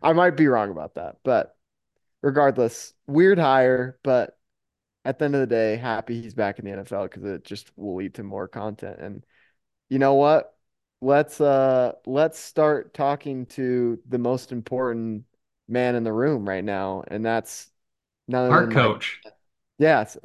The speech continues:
Speaker 1: our, the most important coach that's been hired, um, that we know of, right? That I can
Speaker 2: He's
Speaker 1: think
Speaker 2: been
Speaker 1: of.
Speaker 2: hired to bring up, to come onto the podcast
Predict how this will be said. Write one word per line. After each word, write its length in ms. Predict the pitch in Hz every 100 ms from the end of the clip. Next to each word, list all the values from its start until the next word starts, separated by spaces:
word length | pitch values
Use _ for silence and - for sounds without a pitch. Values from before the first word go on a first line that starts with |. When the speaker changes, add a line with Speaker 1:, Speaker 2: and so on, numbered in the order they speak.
| 135
Speaker 1:
our, 320 | - 151 240
the 120 | 160
most 280 | 180 208 -
important 480 | 202 - 226 233 175
coach 420 | 170 147 143 - _ _
that's 180 | 151 143
been 140 | 143 131
hired, 500 | 127 127 127 127 127 _ _ _
um, 580 | - 120 117 110 104 107 - _ _ _ _ _ -
that 180 | 151
we 120 | 143 143
know 220 | 156 214
of, 180 | 101 101
right? 320 | 101 185 - _ _ _ _ _ _ -
That 100 | 120
I 100 | 160
can 160 | -
Speaker 2:
He's 80 | 180
Speaker 1:
think 60 | 165
Speaker 2:
been 100 | 185
Speaker 1:
of. 60 |
Speaker 2:
hired 340 | 156 170 170 165
to 80 | 160
bring 300 | 151 156 156
up, 180 | 143
to 80 | 143
come 240 | 135 160 180
onto 240 | 180 175
the 80 | 160
podcast 920 | - 147 143 - 135 131 127 - -